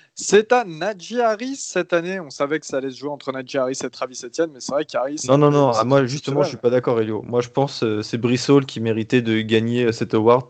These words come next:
Speaker 2: pour le simple fait qu'il a porté l'attaque d'Iowa State, qui a réalisé une magnifique saison sur ses épaules, alors que Najee Harris, hein, bien qu'il soit exceptionnel, attention, je retire ja-, rien à Najee Harris, à côté de lui, t'avais Mechie, euh, Mac Jones,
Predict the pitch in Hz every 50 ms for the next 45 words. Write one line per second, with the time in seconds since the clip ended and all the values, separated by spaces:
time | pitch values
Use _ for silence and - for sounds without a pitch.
0 | _ _ - 117 110 107 101 101 101 98 95 104 101 98 110 - _ _ _ _
1 | - - 123 113 110 120 110 135 135 135 - - 117 107 101 - - 123 - -
2 | - 131 120 113 110 - - 131 123 117 117 117 113 113 113 110 113 113 - -
3 | 139 131 135 - 113 107 110 110 110 120 117 107 107 113 120 117 120 127 131 127
4 | 127 - 120 - - - 127 117 113 123 127 123 123 - 117 - - 117 113 113
5 | 110 - - 131 143 147 147 - - - - _ - 107 107 107 - 127 120 120
6 | 117 117 131 127 123 147 135 - 113 107 104 113 123 120 - - - - 113 113
7 | - 113 104 - - 127 131 123 110 101 - 113 - - 123 110 110 107 - -
8 | 104 107 113 120 - - 110 117 123 127 123 123 117 110 110 110 110 110 107 113
9 | 107 107 110 123 135 135 - - - - - - _ - - - - 113 110 -
10 | 117 110 120 131 131 - 117 104 104 98 107 104 104 107 110 113 107 - - -
11 | 123 120 120 127 131 - 113 104 104 110 110 117 113 113 117 117 123 123